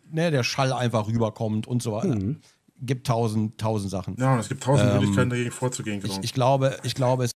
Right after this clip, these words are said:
Speaker 2: Ja, zum Beispiel, nenn doch mal eine Möglichkeit, dagegen vorzugehen, Rainer.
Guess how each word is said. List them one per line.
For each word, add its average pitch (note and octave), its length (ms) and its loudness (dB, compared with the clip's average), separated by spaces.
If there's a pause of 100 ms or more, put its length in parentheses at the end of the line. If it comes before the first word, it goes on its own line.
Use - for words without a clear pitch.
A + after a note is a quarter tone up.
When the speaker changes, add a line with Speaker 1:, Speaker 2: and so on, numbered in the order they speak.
Speaker 2:
Ja, F3 120 0
zum F3+ 140 -2
Beispiel, G3+ 560 0
nenn G#3+ 200 2
doch C4+ 100 0
mal F#3+ 100 2
eine D#3 160 2
Möglichkeit, D#3 460 0
dagegen B2+ 200 -2
vorzugehen, A#2+ 460 -2
Rainer. F#2+ 280 -2